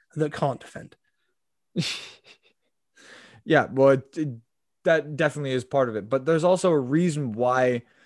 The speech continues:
Speaker 2: you know, obviously I still don't think he was worth the, the money paid for him because it's just
Speaker 1: Oh,
Speaker 2: an
Speaker 1: God, no.
Speaker 2: outrage-, it's an outrageous sum of money to spend. But, you know,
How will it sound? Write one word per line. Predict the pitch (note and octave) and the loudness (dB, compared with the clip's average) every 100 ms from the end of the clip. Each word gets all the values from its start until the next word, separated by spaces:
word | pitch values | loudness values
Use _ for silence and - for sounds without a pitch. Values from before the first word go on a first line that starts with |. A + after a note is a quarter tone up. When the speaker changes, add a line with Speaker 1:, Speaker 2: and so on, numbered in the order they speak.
| _ | _
Speaker 2:
you | D3+ | -4
know, | D#3+ - | -4 -2
obviously | F#3 F#3 E3+ F3 | 0 0 0 0
I | D3 D#3+ | 0 -2
still | - E3+ | 0 -2
don't | D#3 C#3+ | 0 -4
think | - C#3 B2+ | -4 -4 -6
he | - B2+ | -6 -4
was | B2 B2+ G#2+ | -2 -4 -4
worth | G#2 B2 A#2+ - - | -2 0 0 -4 -12
the, | A2+ A2+ A2+ A2 - _ _ _ _ | -6 -4 -4 -6 -10 _ _ _ _
the | A#2+ A2+ | -10 -8
money | A2+ B2 B2 A#2+ | -4 -2 -2 -4
paid | - - B2 C3+ | -4 -2 -2 -4
for | - D3+ D#3 | -4 -2 -2
him | D#3 | -4
because | C3+ A2 G#2 | -8 -4 -4
it's | G2 | -2
just | - E3 | 0 0
Speaker 1:
Oh, | |
Speaker 2:
an | A2 | -2
Speaker 1:
God, | C#3 C3+ | -8 -4
no. | |
Speaker 2:
outrage-, | A#2 A#2 A2 A2+ A2 G#2+ A2 - _ _ _ _ _ _ _ _ _ _ _ _ | -2 -2 0 2 2 0 -10 -16 _ _ _ _ _ _ _ _ _ _ _ _
it's | D#3+ | -4
an | D#3 - | -2 2
outrageous | E3 D#3+ C#3 B2 - | 2 4 4 2 -2
sum | B2 | -2
of | G#2 | -2
money | G#2 F#2+ | -6 -8
to | G2+ | -12
spend. | - B2+ G2 F2+ - _ _ _ - | -8 -6 -6 -10 -16 _ _ _ -10
But, | C3 C#3+ B2 - _ _ _ _ _ _ | 0 0 0 -8 _ _ _ _ _ _
you | D#3+ | -6
know, | D3 C#3+ D#3 | -2 -4 -6